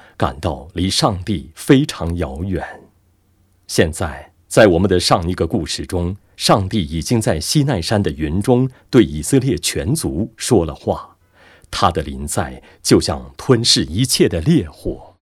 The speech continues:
他想与这族人立约，使他们成为一个圣洁的国度。他们同意了，并且说他们会顺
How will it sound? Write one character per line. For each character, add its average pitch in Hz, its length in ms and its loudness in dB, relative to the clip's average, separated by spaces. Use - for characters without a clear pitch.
他 - 140 0
想 117 240 0
与 71 140 -8
这 131 220 4
族 87 200 -4
人 76 320 -6
立 78 240 -4
约， 98 260 0
使 - 220 0
他 98 140 0
们 85 120 0
成 101 220 -2
为 95 100 2
一 90 120 0
个 69 360 -6
圣 95 380 0
洁 73 240 -6
的 90 80 -4
国 65 320 -8
度。 - 340 -4
他 - 140 4
们 113 100 4
同 87 280 -2
意 131 180 0
了， 69 260 -12
并 87 180 2
且 65 360 -10
说 98 280 2
他 - 160 -6
们 76 140 -4
会 87 180 -2
顺 101 300 0